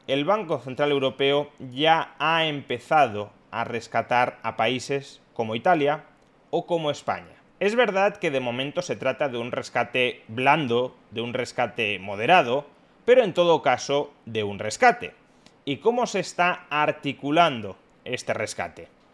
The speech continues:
Bien, cuando al principio del vídeo hemos explicado que el Banco Central Europeo había finalizado, había concluido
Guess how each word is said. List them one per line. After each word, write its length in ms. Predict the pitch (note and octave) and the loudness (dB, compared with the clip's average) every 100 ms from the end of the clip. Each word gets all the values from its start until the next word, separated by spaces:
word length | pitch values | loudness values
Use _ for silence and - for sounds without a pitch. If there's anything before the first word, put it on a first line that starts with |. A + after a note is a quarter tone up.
| _ | _
Bien, 220 | D#3+ D#3+ A2+ | 0 0 2
cuando 200 | C3 C3+ | 2 4
al 100 | C3+ | 4
principio 340 | C#3 D3 B3+ | 2 2 6
del 100 | A#3 | 6
vídeo 320 | F#3+ A#3 F#3 C#3 | 6 0 2 2
hemos 200 | D#3 D3 | 0 -6
explicado 800 | - D3 C3+ D#3+ E3+ D3 B2 - | -6 -6 2 4 4 4 0 -2
que 80 | A2+ | -4
el 80 | |
Banco 200 | A2+ C3+ | -2 -4
Central 220 | C#3 C#3 C3+ | -6 -2 0
Europeo 560 | B2+ A#2 D3 C#3+ A2+ - - | 0 0 2 2 2 -4 -6
había 440 | A#2 C3+ F3+ D#3+ | -4 2 4 4
finalizado, 760 | - D3 C3+ A#2+ - F#3+ E3 B2 | 4 -4 -2 -4 0 2 4 2
había 400 | C3+ F3 F3 - | 2 2 0 0
concluido 800 | C#3 C3+ C3+ C3+ G#3+ F3 G#2 | -4 -4 -4 -2 0 0 -4